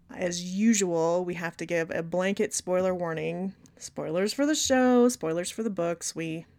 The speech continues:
know stuff and we may talk about it. <laughs> And, um, probably best that we do a trigger warning for both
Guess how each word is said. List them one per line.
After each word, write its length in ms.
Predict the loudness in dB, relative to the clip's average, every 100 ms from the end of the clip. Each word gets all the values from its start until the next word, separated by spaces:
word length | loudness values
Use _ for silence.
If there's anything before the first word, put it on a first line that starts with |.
| _ -10
know 160 | -6
stuff 360 | -4 -4 -6 -6
and 160 | -8 -8
we 220 | -10 -14 _ _ _ _ _ _ _ -6
may 200 | -4 -4
talk 240 | -6 -4
about 240 | 2 4 8
it. 120 | 8 6
<laughs> 440 | 6 6 6 -2 -4 -14 -14 -16 -16 -2
And, 280 | 2 4 2
um, 260 | 2 0 -2
probably 420 | 2 2 4 2
best 260 | 2 2 0
that 80 | -6
we 80 | -6
do 340 | -6 -6 -6 -6
a 180 | -8 -6
trigger 280 | -2 2
warning 640 | 2 2 2 2 2 0 -4 _ _ _ _ -20 -20 -8
for 160 | -6
both 540 | -4 -2 -2 -2 -6